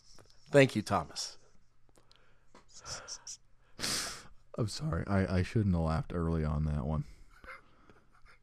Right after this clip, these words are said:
Speaker 2: Oh, that is funny, though. When, when, you, when, you, when you just read it, like, you're like, "I don't have to make a crack at the end of this."
Speaker 1: Yeah. Just like, that, that's correct. That's,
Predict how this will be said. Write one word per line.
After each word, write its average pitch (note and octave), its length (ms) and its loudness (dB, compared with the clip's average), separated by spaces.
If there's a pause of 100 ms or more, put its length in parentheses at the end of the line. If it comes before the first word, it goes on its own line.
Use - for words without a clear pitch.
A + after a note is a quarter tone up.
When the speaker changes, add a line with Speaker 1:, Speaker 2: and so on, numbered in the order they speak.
Speaker 2:
Oh, E2 380 0
that B2 140 2
is G#2 160 2
funny, F2 300 4
though. D2+ 200 2 (160)
When, G2+ 240 6
when, C#3 220 12
you, G#3 80 8
when, C#3+ 200 8
you, G#3 200 4
when D3+ 180 6
you E3+ 140 8
just E3+ 240 8
read A#2+ 240 12
it, C3+ 80 12
like, G#2+ 400 8 (260)
you're B2+ 140 10
like, A#2+ 160 8
"I C3 100 10
don't G#3+ 140 8
have C3+ 220 8
to F#2 120 4
make G#2 240 8
a B3+ 80 4
crack D#2+ 380 4
at D2+ 80 -4
the D#2+ 100 2
end D2+ 140 2
of C2 60 0
this." B1 200 -2
Speaker 1:
Yeah. - 80 4 (1300)
Just - 240 -6
like, D#3 220 4 (1200)
that, C3+ 240 6 (120)
that's G#2+ 220 4
correct. D3 560 4
That's, B2 320 4